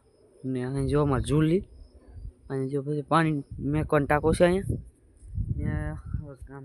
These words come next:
જઈએ છીએ આપણે આટા મારવા. જો આ જઈએ છીએ, આ છે ફૂલનું ઝાડવું છે. એમાં ફૂલ પહેલાં કેવા મસ્ત આવ્યા હતા, હવે તો નથી આવતા.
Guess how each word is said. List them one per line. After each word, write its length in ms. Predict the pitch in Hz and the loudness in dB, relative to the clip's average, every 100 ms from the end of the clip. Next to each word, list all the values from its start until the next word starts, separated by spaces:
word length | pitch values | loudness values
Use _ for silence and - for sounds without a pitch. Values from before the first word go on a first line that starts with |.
| 131 | -14
જઈએ 200 | 156 175 175 | -12 -12 -10
છીએ 160 | 180 160 | -14 -12
આપણે 220 | 156 180 - - - - - 156 | -14 -16 -12 -14 -14 -20 -14 -10
આટા 220 | 160 160 156 | -8 -8 -8
મારવા. 300 | 170 180 _ _ - _ _ _ _ _ - - | -10 -12 _ _ -20 _ _ _ _ _ -20 -10
જો 80 | - 139 | -2 0
આ 60 | 139 | 2
જઈએ 220 | 147 156 | 4 2
છીએ, 160 | 160 156 143 | 2 2 2
આ 80 | 143 | 2
છે 100 | 151 151 123 123 131 - - | 2 2 0 -6 -10 -12 -10
ફૂલનું 340 | - 160 160 143 | 4 6 6 6
ઝાડવું 340 | 156 160 160 165 | 4 4 2 0
છે. 100 | 185 196 - - - - _ | 0 0 -6 -20 -20 -20 _
એમાં 200 | 139 139 - | 0 0 2
ફૂલ 160 | 156 160 | 2 2
પહેલાં 220 | 156 147 160 | 2 0 2
કેવા 220 | 170 147 | 2 4
મસ્ત 260 | 151 - 143 | 2 4 6
આવ્યા 200 | 156 175 | 6 6
હતા, 160 | 180 127 | 4 4
હવે 100 | 143 147 | 4 2
તો 40 | 139 | 0
નથી 320 | 151 - 151 | -2 -2 0
આવતા. 300 | 147 139 | 0 2